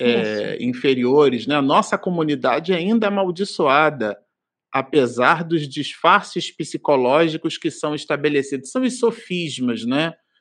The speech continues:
Speaker 1: São, aliás, o, eh, Sócrates e Platão, eles tinham uma encrenca com os sofistas, né? Eram os reis da retórica. A retórica, pra quem não lembra ou pra quem não sabe, não é nenhum crime saber <laughs> disso,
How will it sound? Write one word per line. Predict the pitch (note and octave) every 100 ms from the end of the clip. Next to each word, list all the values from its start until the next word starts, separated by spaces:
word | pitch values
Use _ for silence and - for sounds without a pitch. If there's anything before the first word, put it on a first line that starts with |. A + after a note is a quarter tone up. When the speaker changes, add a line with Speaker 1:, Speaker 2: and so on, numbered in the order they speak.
| _ -
Speaker 1:
São, | F3 F3 F#3 F3+ D3+
aliás, | - D#3 F#3+ A#3+ F3
o, | D#3 C3+
eh, | C3+ B2+
Sócrates | - F3+ F#3 E3+ E3+ D3
e | D3+
Platão, | D3+ C3 - F3 G#3+
eles | G3 F#3+
tinham | - A3+
uma | A3+ G3
encrenca | E3 C3 E3 G3 F#3+
com | - D3
os | -
sofistas, | C#3 - B2+ B2 - G#2+ A2+
né? | C#3+ D#3 _ _ _ _
Eram | A2+ C3 D3+ D3+ C3 -
os | C#3+ B2
reis | C3 F3+ D#3
da | C3
retórica. | B2+ C#3 - C3+ C#3 F3+ A3+ A#3+ B3+ - _ _ -
A | -
retórica, | D3 D3+ D3+ F#3 G#3 F3+ C3+
pra | C3
quem | C3 D3
não | D3 C#3+
lembra | C3 C#3+ G3 E3+ B2+
ou | A#2
pra | A#2 B2
quem | -
não | B2 B2+
sabe, | - - D#3+ F#3+ C3
não | B2
é | A#2+
nenhum | C3 C#3
crime | - C#3+ F3 D#3+
saber | - C3 C3+
<laughs> |
disso, | C3 D3+ F#3 -